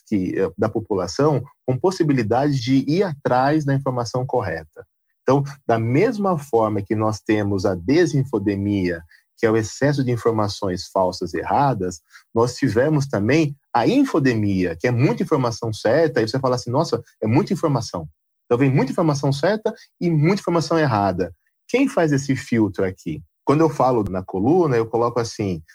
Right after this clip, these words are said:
talvez seja aquela pessoa que traga, que tem mais afeto com a pessoa. Um ente familiar, um amigo, mais distante, mas muito coerente, falar, "Olha, tem que fazer isso, por isso, isso, aquilo." Mas não é aquela pessoa que tá todo dia lá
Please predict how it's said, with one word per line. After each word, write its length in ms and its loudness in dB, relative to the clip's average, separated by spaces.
talvez 360 2
seja 340 0
aquela 280 0
pessoa 520 -2
que 120 -6
traga, 520 0
que 140 -10
tem 220 0
mais 260 2
afeto 460 -2
com 100 -4
a 40 -4
pessoa. 540 -2
Um 100 -4
ente 140 -4
familiar, 640 2
um 160 -2
amigo, 540 -2
mais 300 0
distante, 640 -2
mas 260 -2
muito 280 0
coerente, 640 0
falar, 240 2
"Olha, 300 2
tem 120 -4
que 100 -10
fazer 260 0
isso, 380 0
por 180 -4
isso, 260 -4
isso, 160 -6
aquilo." 460 -2
Mas 120 4
não 60 2
é 40 2
aquela 140 -2
pessoa 140 -2
que 80 -10
tá 120 0
todo 280 0
dia 280 0
lá 380 0